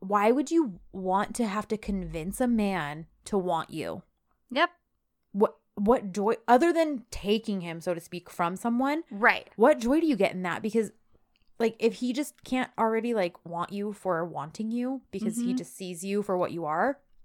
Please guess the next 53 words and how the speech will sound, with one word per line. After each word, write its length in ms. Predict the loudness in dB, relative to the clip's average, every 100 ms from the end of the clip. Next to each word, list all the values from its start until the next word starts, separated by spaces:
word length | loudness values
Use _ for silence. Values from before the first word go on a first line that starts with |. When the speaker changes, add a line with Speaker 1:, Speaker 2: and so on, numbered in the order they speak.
| _ _ _ _
Speaker 1:
like, 160 | -6 -4
what? 280 | 2 2 2 -18 _ -20 -20 -2
I 80 | 2
Speaker 2:
Yeah. 40 | 4
Speaker 1:
just 160 | 2
can't 180 | 0 0
ima-, 140 | 0 2
I, 200 | 2 2 -6 -4 4
I 100 | 4
just 140 | 4
can't 140 | 0 4
imagine 120 | 8
Speaker 2:
Like, 140 | 8
Speaker 1:
myself 280 | 10 10 10
Speaker 2:
like, 40 |
what's 200 | 8 6 4
the 100 | 2
draw 400 | 8 10 10 6
of 120 | -2
that? 200 | -6 -4
Speaker 1:
Yeah, 280 | 0 4 6
Speaker 2:
Or 360 | 6 6 6 6
what, 120 | 6
Speaker 1:
because 220 | 6 0 2
even 180 | 4 6
if 40 |
Speaker 2:
how 140 | 8 8
Speaker 1:
I 60 |
Speaker 2:
is 100 | 6
Speaker 1:
did 120 | 6 4
Speaker 2:
there 80 | 6
Speaker 1:
finally 280 | 4 4
win 220 | 2 2 0
him 160 | 2
over, 260 | 0 2 0
I'm 80 | 0
like, 260 | -4 -8
"Well, 240 | -6 -6 -6 _ _
but 200 | -6 -4
it's 160 | -4 -4
not 200 | -6 -4
because 340 | -8 -8 -8
he 260 | -10 -12 -14
chose 400 | -10 -6 -4 -4
me 140 | -8 -10
and 140 | -8
wanted 340 | -6 -2 -4
me. 120 | -4 -10
It's 140 | -10
because 320 | -14 -12 -6
I 100 | -4
basically, 600 | -2 -4 -6 -6 -8 -10 -14 _ _ -14
um, 400 | -10 -8 -10